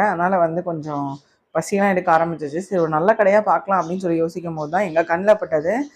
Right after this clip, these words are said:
இந்த தள்ளுவண்டி கடை. மூணு அக்காங்க சேர்ந்து நடத்துறாங்க. காலையிலேயே நல்லா சுட சுட இட்லியை வந்து எடுத்து போட்டுட்டு இருந்தாங்க. பார்த்த உடனே ஒரு மாதிரி டெம்ப்டிங் ஆயிட்டு, "சரி, போய் இங்கேயே சாப்பிட்றலாம்" அப்படின்னு சொல்லிட்டு நாங்க இங்க போயிட்டோம்.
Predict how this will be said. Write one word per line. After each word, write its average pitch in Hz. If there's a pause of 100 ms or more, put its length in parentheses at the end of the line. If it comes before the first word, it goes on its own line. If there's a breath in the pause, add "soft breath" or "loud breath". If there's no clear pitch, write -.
(320 soft breath)
இந்த 170
தள்ளுவண்டி 175
கடை. 156 (120)
மூணு 220
அக்காங்க 202
சேர்ந்து 175
நடத்துறாங்க. 151 (640 soft breath)
காலையிலேயே 214
நல்லா 202
சுட 196
சுட 196
இட்லியை 202
வந்து 170
எடுத்து 185
போட்டுட்டு 175
இருந்தாங்க. 151 (140)
பார்த்த 190
உடனே 196
ஒரு 180
மாதிரி 175
டெம்ப்டிங் 185
ஆயிட்டு, 165
"சரி, 165
போய் 175
இங்கேயே 180
சாப்பிட்றலாம்" 160
அப்படின்னு 147
சொல்லிட்டு 147
நாங்க 165
இங்க 143
போயிட்டோம். 147